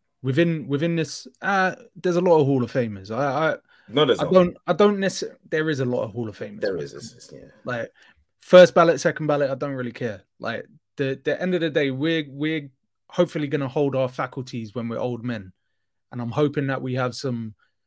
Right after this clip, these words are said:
Speaker 1: some callbacks to Russell Westbrook doing the unbelievable triple-double season and then repeating it and repeating it again.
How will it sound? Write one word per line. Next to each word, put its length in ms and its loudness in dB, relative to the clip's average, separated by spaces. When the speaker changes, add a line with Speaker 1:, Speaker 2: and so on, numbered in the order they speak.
Speaker 1:
some 240 -4
callbacks 600 -2
to 100 -10
Russell 440 -2
Westbrook 500 -4
doing 320 -2
the 260 -4
unbelievable 960 -4
triple-double 520 -4
season 580 -4
and 120 -10
then 240 -4
repeating 460 -4
it 160 -10
and 140 -10
repeating 400 -6
it 80 -6
again. 420 -4